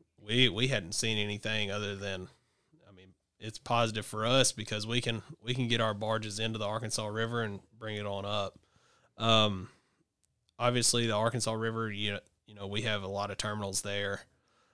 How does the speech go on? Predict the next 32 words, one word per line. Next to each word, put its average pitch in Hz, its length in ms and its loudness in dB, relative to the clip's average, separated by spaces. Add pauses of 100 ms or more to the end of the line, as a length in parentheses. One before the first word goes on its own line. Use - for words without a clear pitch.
(180)
Um, 87 560 -6 (1120)
clearly, 123 640 2 (400)
I 104 60 -12
mean, 104 200 -2
you 107 120 -4
can't 123 280 2
load 117 220 2
the 107 80 -8
barges 107 460 -2
as 104 100 -8
big 110 380 -4
as 117 100 -8
you 113 80 -14
can 123 300 -4
in 120 80 -2
the, 110 120 -6 (220)
in 123 200 0
the 120 60 0
Mississippi, 123 760 2 (100)
and 110 160 -4
the 104 40 -2
more 107 260 -2
you 104 160 -4
touch 110 300 -2
those 107 200 -2
barges, 110 500 -6
the 110 100 -8
higher 104 280 -2
the 87 100 -10
cost 104 360 -2
goes. 110 460 -2 (400)
So, 101 520 0